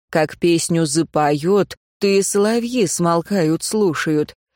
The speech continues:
А песни-то все больше печальные, с тоскою сердечною.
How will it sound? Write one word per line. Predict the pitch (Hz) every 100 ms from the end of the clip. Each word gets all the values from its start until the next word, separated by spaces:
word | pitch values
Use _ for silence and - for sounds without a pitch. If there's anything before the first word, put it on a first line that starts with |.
| _
А | - 160
песни-то | 160 165 151 170 156 156
все | - 160
больше | 165 156 165
печальные, | 151 156 - 175 190 170 165 160
с | -
тоскою | 160 160 - 185 196 190
сердечною. | - 185 165 180 151 - 160 160